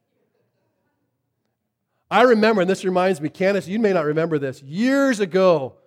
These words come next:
before we had kids, Candace and Aaron and I and a group of people were in the small group. And I remember Candace talking about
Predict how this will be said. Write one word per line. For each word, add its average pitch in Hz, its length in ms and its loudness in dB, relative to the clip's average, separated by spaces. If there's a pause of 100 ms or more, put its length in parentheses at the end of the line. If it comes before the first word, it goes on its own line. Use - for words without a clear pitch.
(500)
before 220 380 6
we 233 120 2
had 208 200 2
kids, 190 560 -2
Candace 208 460 -2
and 185 100 -8
Aaron 185 320 -2
and 175 120 0
I 175 220 0
and 160 100 -2
a 147 40 -6
group 165 220 -2
of 175 100 -6
people 170 280 -6
were 156 80 0
in 147 60 -4
the 143 80 -6
small 160 500 -4
group. 135 240 -12
And 135 80 -10
I 139 40 -6
remember 175 260 -4
Candace 180 520 -6
talking 180 440 -8
about 147 320 -6